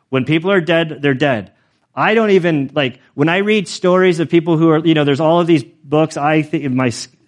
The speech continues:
I'm skeptimistic. I'm skeptical and I'm a pessimist.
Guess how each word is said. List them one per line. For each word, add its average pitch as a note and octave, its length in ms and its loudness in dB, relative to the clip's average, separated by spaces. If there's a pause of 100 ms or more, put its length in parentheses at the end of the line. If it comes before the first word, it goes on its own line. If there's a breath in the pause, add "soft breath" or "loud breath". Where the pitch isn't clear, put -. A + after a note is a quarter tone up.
(160)
I'm B2 120 -6
skeptimistic. B2 720 -6
I'm A2+ 100 -8
skeptical D#3+ 540 -6
and C3+ 100 -4
I'm B2 60 -4
a A2+ 40 -4
pessimist. G2+ 520 -8